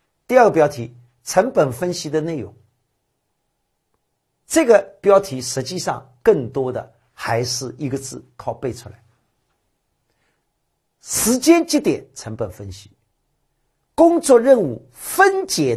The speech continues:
单元成本分析、组织单元成本分析、单项指标成本分析、综合项目成本分析。那么唯一有一些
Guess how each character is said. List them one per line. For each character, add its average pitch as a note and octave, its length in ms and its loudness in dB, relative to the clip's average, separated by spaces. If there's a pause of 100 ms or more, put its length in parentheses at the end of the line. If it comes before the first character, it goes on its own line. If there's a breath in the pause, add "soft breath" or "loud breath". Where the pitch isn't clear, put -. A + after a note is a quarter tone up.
(120)
单 D#4 280 8
元 A#2 280 -4 (260)
成 A#2 220 -12
本 G#2 160 -12
分 F#2+ 200 -20
析、 - 200 -20 (640)
组 F#3 380 4
织 C4+ 200 -4
单 E4 260 6
元 D3+ 300 2 (460)
成 C3+ 240 -8
本 A#2+ 140 -6
分 G#2 160 -14
析、 - 200 -20 (800)
单 E4+ 200 10
项 E4 240 6
指 C3+ 220 -6
标 F#3 380 2 (300)
成 B2+ 200 -10
本 A2+ 180 -8
分 G#2+ 140 -14
析、 - 240 -20 (500)
综 F4+ 300 4
合 A3+ 160 4
项 A#3 320 2
目 C#3 180 -8 (200)
成 A#2 240 -12
本 G2 160 -14
分 F#2+ 120 -16
析。 - 240 -20 (460)
那 G3 120 -6
么 A3 200 2 (140)
唯 G3+ 200 6
一 F#4+ 360 0
有 D3+ 280 2 (260)
一 G#3+ 80 -6
些 G#3+ 280 2